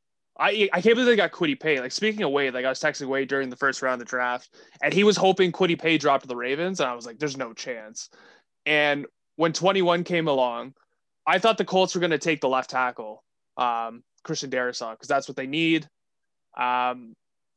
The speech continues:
but no, they took Kwity Paye. Like, a lot of people had Kwity Paye as their best edge rusher, and he dropped to twenty-one. So it made sense, and they, they love his character. Like, apparently he's an outstanding guy, and that's what the Colts do. They, they bring in people with,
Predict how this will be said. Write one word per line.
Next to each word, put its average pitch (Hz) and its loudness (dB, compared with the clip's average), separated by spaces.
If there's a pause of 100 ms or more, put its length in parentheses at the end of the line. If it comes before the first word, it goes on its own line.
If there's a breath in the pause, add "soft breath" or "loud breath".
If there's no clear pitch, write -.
but 170 -2
no, 202 4
they 180 4
took 165 0
Kwity 180 2
Paye. 190 2
Like, 135 0
a 135 0
lot 147 4
of 151 -4
people 160 2
had 151 2
Kwity 151 -2
Paye 147 0
as 147 2
their 143 2
best 135 0
edge 151 0
rusher, 123 -8
and 127 -10
he 127 -14
dropped 135 -2
to 131 -18
twenty-one. 131 -4
So 131 -4 (460)
it 160 0
made 170 4
sense, 175 0
and 165 0
they, 160 2
they 165 2
love 175 4
his 175 -4
character. 156 0
Like, 131 -4
apparently 147 -2
he's 135 -6
an 135 -2
outstanding 139 -4
guy, 131 0 (480)
and 127 -4
that's 139 0
what 143 -8
the 139 -6
Colts 135 -6
do. 139 -2
They, 135 -4
they 127 -6
bring 131 -6
in 127 -10
people 127 -8
with, 123 -10